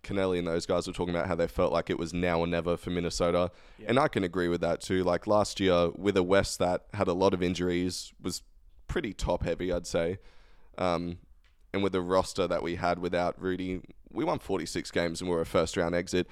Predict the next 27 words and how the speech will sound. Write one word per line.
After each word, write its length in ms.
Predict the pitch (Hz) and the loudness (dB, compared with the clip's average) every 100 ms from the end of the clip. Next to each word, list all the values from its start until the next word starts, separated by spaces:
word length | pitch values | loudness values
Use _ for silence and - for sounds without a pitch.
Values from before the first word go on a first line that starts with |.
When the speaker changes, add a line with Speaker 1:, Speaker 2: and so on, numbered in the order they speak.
| - - | -12 -2
Speaker 1:
If 120 | 107 117 | 2 4
we 80 | |
run 200 | 113 143 | 6 4
it 120 | 113 85 | 2 2
back 200 | 87 - | 0 0
with 120 | 87 | 0
that 160 | 85 | 0
exact 340 | 90 87 87 - | 0 0 0 0
same 240 | 92 85 | -2 -2
team 280 | 85 92 87 | -2 -2 0
this 200 | 85 - 90 | -2 0 2
year, 260 | 85 85 - - - - - - - _ _ - _ | 4 2 0 -16 -20 -20 -20 -20 -20 _ _ -20 _
but 280 | 85 87 92 | 0 4 4
with 180 | 92 90 | 4 2
what 160 | 90 - | 2 2
the 80 | 87 | 4
West 240 | 82 - | 4 2
looks 160 | 90 87 | 0 0
like 160 | 82 | 0
now, 160 | 90 87 | 2 2
we 140 | 95 | 2
probably 320 | - 120 90 | 0 0 2
are 160 | 90 90 | 4 4
a 60 | 85 | 2
play-in 340 | 87 85 85 | 0 -2 -2
team 200 | 87 82 | -4 -2
again. 280 | 82 82 | 0 0